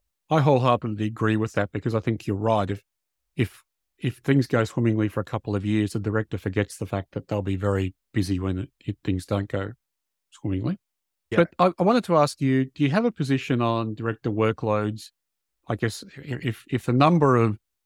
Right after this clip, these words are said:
Speaker 1: directorships is the horizontal approach, do you have one on vertical on how much workload is being demanded of a particular company? 'Cause I have heard of, uh, examples where, you know,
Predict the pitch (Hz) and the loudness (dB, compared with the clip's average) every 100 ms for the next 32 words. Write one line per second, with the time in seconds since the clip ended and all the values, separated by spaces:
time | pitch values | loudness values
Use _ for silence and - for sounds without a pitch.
0 | _ _ - 113 - 107 120 101 117 95 | _ _ -2 -2 -2 -4 -4 -4 -4 -2
1 | 107 117 110 101 113 120 123 104 - 104 | -2 0 0 0 0 0 -4 -8 -2 -4
2 | 104 123 113 131 123 117 107 101 104 110 | -2 -4 -2 0 2 2 0 0 0 0
3 | - 104 98 107 113 113 - 110 101 110 | -4 -4 -2 -2 -2 -2 -4 -4 -2 -4
4 | 101 101 101 - 104 98 98 98 95 101 | -4 -2 -4 -2 -2 -2 -2 -2 -2 -6
5 | 95 95 101 101 95 - 104 104 95 - | -8 -8 -8 -6 -6 -4 -4 -4 -8 -10
6 | _ _ _ _ _ - 120 113 131 143 | _ _ _ _ _ -2 0 2 2 2
7 | 113 113 104 101 - _ _ _ _ - | 4 2 2 -2 -4 _ _ _ _ -18
8 | - 117 120 101 110 110 107 107 101 101 | -14 -12 -8 0 2 2 0 -4 -4 0
9 | 104 101 101 101 _ _ _ _ _ - | 2 2 2 0 _ _ _ _ _ -16
10 | 101 | -14